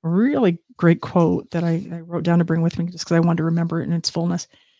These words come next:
He talks about how, um, every place you go functions like a dojo,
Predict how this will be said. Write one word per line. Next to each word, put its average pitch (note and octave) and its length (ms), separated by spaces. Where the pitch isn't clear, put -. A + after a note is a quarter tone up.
He G3+ 80
talks C#4 260
about F3 360
how, F3 480
um, F3 460
every G#3 220
place G#3 340
you E3+ 120
go E3 420
functions F3 600
like E3 400
a F3 140
dojo, F3 680